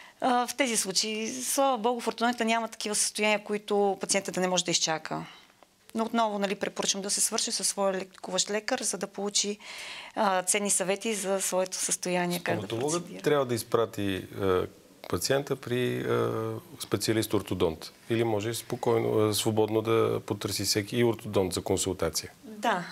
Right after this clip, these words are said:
Speaker 1: а, в стоматологията нямаме необходимост от направление от лекуващия стоматолог, за да изпрати при специалист-ортодонт, както е в общата медицина. Затова всеки пациент, който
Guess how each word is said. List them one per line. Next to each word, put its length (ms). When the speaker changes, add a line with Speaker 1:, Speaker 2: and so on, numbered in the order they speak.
Speaker 1:
а, 80
в 360
стоматологията 540
нямаме 480
необходимост 600
от 100
направление 600
от 120
лекуващия 500
стоматолог, 520
за 80
да 80
изпрати 420
при 140
специалист-ортодонт, 1000
както 320
е 20
в 180
общата 380
медицина. 460
Затова 320
всеки 280
пациент, 420
който 340